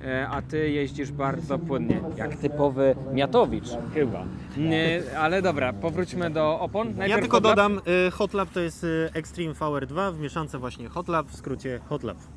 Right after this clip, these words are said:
Speaker 1: Tak, w skrócie hot lap, czyli macie dwa okrążenia, żeby rozgrzać opony, macie jedno, maksymalnie dwa kółka, żeby zrobić czas, a później opony są przegrzane
Speaker 2: I
Speaker 1: i
Speaker 2: koniec
Speaker 1: już
Speaker 2: sesji.
Speaker 1: i nie kleją tak dobrze. Znaczy nie, sesja zazwyczaj ma około dziesięciu okrążeń, dziesięć minut, tak jak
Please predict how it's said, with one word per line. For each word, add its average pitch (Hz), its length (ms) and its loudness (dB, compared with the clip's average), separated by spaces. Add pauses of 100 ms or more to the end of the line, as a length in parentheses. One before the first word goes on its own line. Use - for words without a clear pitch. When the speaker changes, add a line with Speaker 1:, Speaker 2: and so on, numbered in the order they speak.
(240)
Speaker 1:
Tak, 151 260 2
w - 40 -12
skrócie 190 320 -2
hot 185 200 -4
lap, 190 180 -2
czyli 165 300 -4
macie 160 280 -2
dwa 135 200 -2
okrążenia, 165 460 -2
żeby 135 240 -4
rozgrzać 139 360 -2
opony, 202 420 -2 (260)
macie 135 220 -4
jedno, 160 320 2
maksymalnie 147 480 -4
dwa 135 160 -2
kółka, 139 280 -4
żeby 127 180 -4
zrobić 123 300 -4
czas, 196 300 -2 (260)
a 143 80 -6
później 185 240 -4
opony 156 260 -4
są 135 140 -6
przegrzane 131 540 -4 (160)
Speaker 2:
I 151 40 -6
Speaker 1:
i - 40 -10
Speaker 2:
koniec 190 180 0
Speaker 1:
już 107 80 -6
Speaker 2:
sesji. - 300 -12 (140)
Speaker 1:
i 175 100 -4
nie 165 120 0
kleją 143 300 -2
tak 113 160 -4
dobrze. 101 300 -6 (220)
Znaczy 143 260 -8
nie, 190 240 -4
sesja 160 300 -4
zazwyczaj 147 400 -4
ma 151 120 -2
około 143 220 -2
dziesięciu 147 420 -6
okrążeń, 120 380 -6
dziesięć 131 320 -8
minut, 151 240 -4
tak 113 120 -6
jak 113 100 -8